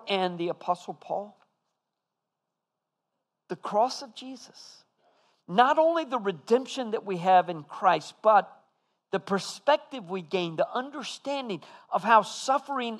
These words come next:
and glory are inextricably linked in this phase of God's plan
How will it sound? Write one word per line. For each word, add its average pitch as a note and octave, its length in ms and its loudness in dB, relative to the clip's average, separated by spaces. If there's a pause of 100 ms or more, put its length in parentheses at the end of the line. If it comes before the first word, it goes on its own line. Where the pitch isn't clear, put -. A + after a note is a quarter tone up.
and E3+ 200 -6
glory F3+ 720 2 (560)
are F#3+ 200 4
inextricably B3+ 920 -6
linked G3 720 -8 (420)
in F#3+ 140 -6
this D4 300 -4
phase A3 420 -8
of E3 220 -14
God's G#3 340 -4
plan F3 520 -8